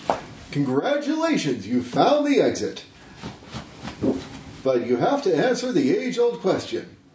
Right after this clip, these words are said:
Which door do you choose, the lady or the tiger? These two doors are clearly marked. One says lady. One says tiger.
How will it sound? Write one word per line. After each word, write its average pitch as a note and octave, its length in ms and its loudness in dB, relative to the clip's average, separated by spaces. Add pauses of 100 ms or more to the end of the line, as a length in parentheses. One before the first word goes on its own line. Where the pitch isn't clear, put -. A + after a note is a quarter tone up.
(200)
Which E3+ 460 0
door C4+ 320 4
do G3 100 2
you B3 220 4
choose, - 640 2
the A2 140 4
lady D4 680 6
or G#3+ 340 6
the G#3 200 4
tiger? - 720 2 (2000)
These E3+ 280 4
two G#3 180 2
doors A3 280 6
are G#3+ 80 6
clearly G3+ 360 4
marked. F#3 400 6
One G#2 200 2
says - 600 4
lady. F3+ 520 4 (920)
One G2 200 6
says B2+ 560 4 (480)
tiger. - 460 2